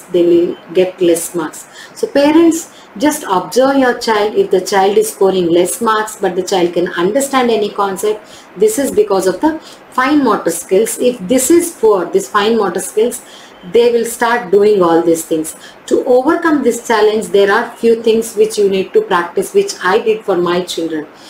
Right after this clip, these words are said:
You need to improve the fine motor skills. Like, you give them some clay and ask them to make some shapes. So they'll be pressing those things again. This will get generated. This flo-,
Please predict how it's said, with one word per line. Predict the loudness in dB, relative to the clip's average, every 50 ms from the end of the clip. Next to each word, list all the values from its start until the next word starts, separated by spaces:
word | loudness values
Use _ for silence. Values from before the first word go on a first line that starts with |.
| -20 -20 -20 -20 -8 -2
You | 0 2 2 4
need | 4 2 2 0 0
to | -2
improve | 0 0 0 0 0 2 2 2 4
the | 2
fine | 0 0 -2 0 0 0 0
motor | 0 -2 -2 -4 -8
skills. | -10 -10 -10 -10 -8 -8 -8 -8 -12 -16 -18 -20 -20 -14 -4 0
Like, | 0 0 0 0
you | -4 -6
give | -4 0 0 0 2 2
them | 2 0 0
some | 0 -2 -2 0 0 0 0 0 -2 -2 -4 -6 -10 -20 -20 -8 -2
clay | 2 4 6 6 6 4 2
and | 0 0 0 0
ask | 2 2 0 0 0
them | -2 -2 0 0
to | 0 2
make | 2 0 0 -2
some | -4 -4 -4 -2
shapes. | -2 -2 0 0 0 -2 -4 -14 -20 -20 -20 -12
So | -4 -2 0 2
they'll | 4 4 2 2 2
be | -2 -4 -4
pressing | -2 -2 -2 -2 0 0 2 2 4
those | 4 2 2 2 2
things | 0 0 0 0
again. | 0 0 0 0 0 2
This | 2 0 0 0
will | 0 0 2
get | 2 2 2 0 0
generated. | -2 0 2 2 2 0 0 0 -2 0
This | 0 -2 -2 -4
flo-, | -6 -6 -6 -6